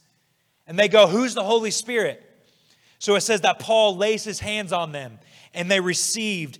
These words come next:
It says, it says that they were filled with the Holy Spirit. So here's the question. Do you receive the Holy Spirit when you get saved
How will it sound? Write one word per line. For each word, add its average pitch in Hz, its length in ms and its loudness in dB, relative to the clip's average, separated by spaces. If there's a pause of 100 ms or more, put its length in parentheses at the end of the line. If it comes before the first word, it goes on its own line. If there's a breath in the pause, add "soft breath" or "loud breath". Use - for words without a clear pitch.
(120)
It 170 100 -4
says, 190 240 -2
it 190 80 -6
says 196 240 -4
that 170 140 -14
they 190 120 -2
were 170 160 -4
filled 185 680 0 (300 loud breath)
with 170 180 -4
the 180 100 0
Holy 185 300 0
Spirit. 160 600 -6 (220 soft breath)
So 190 160 -4
here's 220 240 0
the 208 80 -4
question. 185 420 0
Do 160 100 -8
you 190 140 -8
receive 240 640 -6 (300 loud breath)
the 208 100 2
Holy 226 280 2
Spirit 208 500 -2
when 202 140 -2
you 196 100 -6
get 180 180 -2
saved 190 540 -4